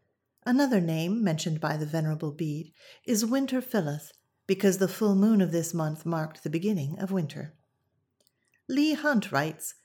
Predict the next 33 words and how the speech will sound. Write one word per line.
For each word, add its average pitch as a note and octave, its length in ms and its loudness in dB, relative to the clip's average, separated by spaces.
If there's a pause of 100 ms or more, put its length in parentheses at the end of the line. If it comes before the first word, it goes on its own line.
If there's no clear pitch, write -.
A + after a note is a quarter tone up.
(340)
Spenser, F#3 640 0
in F#3 280 2
marching F#3 420 0
his F3 180 -2
months F3 320 0
before E3+ 400 -4
great D#3+ 280 -4
nature, F3 520 -2 (360)
drew C4 260 2
his C4+ 260 0
description G#3 500 -4
of F#3 140 0
them F3+ 240 0
from E3+ 200 -2
the D#3+ 80 0
world F#3+ 560 2
and D#3 140 -2
its - 140 -8
customs G3 500 -2
in F3 140 0
general. D#3+ 460 -4 (580)
But F#3 260 0
turn F#3+ 300 2
his E3+ 200 0
October E3+ 540 -2
wine F3 320 0
vats D#3+ 320 -4
into D#3+ 180 -4
cider G3 440 -4
presses E3 640 -8
and D#3 200 -2
brewing F3 400 0
tubs, D#3 420 -8